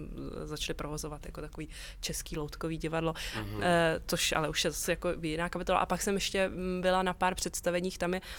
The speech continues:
Speaker 1: vlastně kolem stanice Jehla je taková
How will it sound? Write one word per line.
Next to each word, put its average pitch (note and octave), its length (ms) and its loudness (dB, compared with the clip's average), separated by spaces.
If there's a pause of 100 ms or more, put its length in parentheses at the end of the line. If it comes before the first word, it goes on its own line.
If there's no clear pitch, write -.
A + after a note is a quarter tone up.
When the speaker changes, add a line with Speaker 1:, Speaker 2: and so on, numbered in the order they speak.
(240)
Speaker 1:
vlastně E3+ 300 2
kolem F3 220 2
stanice E3+ 760 2
Jehla E3+ 560 2
je F3 140 0
taková E3+ 520 0